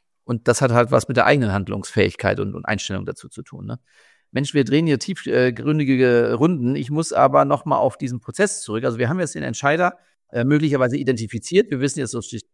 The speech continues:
durch den anderen Vertriebler oder durch, durch irgendeinem Unternehmen, wer es ist. Jetzt hast du den ja deswegen noch nicht sofort am Apparat, Marco. Also wie, wie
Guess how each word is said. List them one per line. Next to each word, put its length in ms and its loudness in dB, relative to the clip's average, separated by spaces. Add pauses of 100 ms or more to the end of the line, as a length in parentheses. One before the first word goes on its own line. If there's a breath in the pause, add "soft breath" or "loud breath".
durch 180 -12
den 300 -16
anderen 220 -2
Vertriebler 640 0
oder 120 -2
durch, 280 -6 (240 soft breath)
durch 100 -12
irgendeinem 440 0
Unternehmen, 500 0
wer 100 2
es 140 -2
ist. 400 -2 (100)
Jetzt 240 0
hast 180 -4
du 40 -4
den 100 -2
ja 80 0
deswegen 320 0
noch 60 -2
nicht 100 -2
sofort 240 0
am 80 2
Apparat, 540 2
Marco. 340 -4
Also 320 -4
wie, 300 -2
wie 200 -4